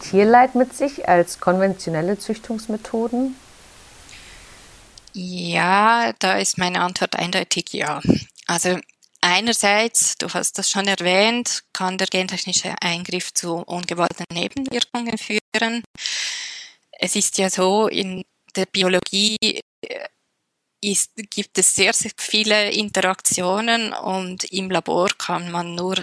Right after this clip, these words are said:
Speaker 2: äh, einen Bruchteil von diesen Interaktionen erkennen oder auch modellieren. Ein Gen ist ja nicht nur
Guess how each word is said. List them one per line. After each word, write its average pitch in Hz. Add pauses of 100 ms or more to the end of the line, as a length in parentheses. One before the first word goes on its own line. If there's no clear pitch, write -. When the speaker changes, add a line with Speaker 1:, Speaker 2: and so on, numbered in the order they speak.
(120)
Speaker 2:
äh, 175
einen 170
Bruchteil 214
von 202
diesen 190
Interaktionen 175
erkennen 214
oder -
auch -
modellieren. 226 (260)
Ein 175
Gen 180
ist -
ja 175
nicht 175
nur 180